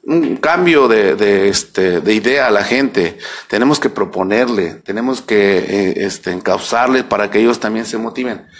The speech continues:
Como te decía hace un rato, está harta la gente y dice, "Yo no quiero participar en política, yo no quiero saber de nada". Pero entre más haya apatía de la gente,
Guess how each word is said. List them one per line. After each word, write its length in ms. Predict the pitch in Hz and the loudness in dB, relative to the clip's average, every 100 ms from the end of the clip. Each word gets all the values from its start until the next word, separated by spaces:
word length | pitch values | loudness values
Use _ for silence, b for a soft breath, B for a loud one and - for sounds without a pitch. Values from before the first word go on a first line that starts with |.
| B | B
Como 180 | - 117 | -8 -2
te 80 | 131 | 0
decía 200 | 135 160 | 2 0
hace 100 | 160 | 0
un 80 | 151 | 0
rato, 180 | 160 | 0
está 460 | 139 - 135 143 127 | -2 0 2 4 4
harta 220 | 151 147 | 2 0
la 100 | 131 | 0
gente 240 | 135 160 156 | 0 0 2
y 40 | |
dice, 180 | 139 131 | 2 2
"Yo 80 | 143 | 0
no 80 | |
quiero 260 | 143 139 143 | 2 0 0
participar 500 | 117 110 117 107 113 | -4 -6 -8 -4 -4
en 100 | 123 | -4
política, 440 | 120 110 113 98 90 | -2 -2 -2 -2 0
yo 100 | 127 | 2
no 100 | 139 | 2
quiero 160 | 151 | 0
saber 260 | 123 123 131 | 2 0 0
de 120 | 113 | 0
nada". 340 | 127 117 - B B B B B | 2 0 -2 B B B B B
Pero 160 | - 123 | 0 0
entre 240 | 127 131 | 2 2
más 500 | 127 143 180 175 - - | 2 2 0 -2 -4 0
haya 320 | 127 151 131 | 2 2 2
apatía 480 | - 101 - 117 110 | 0 -4 0 0 2
de 80 | 92 | 0
la 80 | |
gente, 560 | 85 113 135 180 208 - | -2 -4 -2 -4 -4 -10